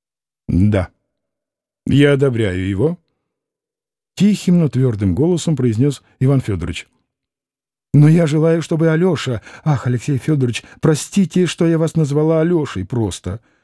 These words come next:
Я желаю, чтоб и Алексей Федорович сказал мне теперь же при обоих друзьях моих, права я или нет. У меня инстинктивное предчувствие, что вы, Алеша,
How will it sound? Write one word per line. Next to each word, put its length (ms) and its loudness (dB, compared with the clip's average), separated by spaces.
Я 160 4
желаю, 440 2
чтоб 260 -4
и 60 -6
Алексей 380 0
Федорович 540 -2
сказал 540 4
мне 180 2
теперь 420 0
же 200 -2
при 140 0
обоих 420 2
друзьях 520 0
моих, 320 -4
права 580 2
я 360 0
или 280 4
нет. 300 2
У 80 2
меня 380 4
инстинктивное 840 0
предчувствие, 760 -2
что 200 -2
вы, 140 2
Алеша, 540 0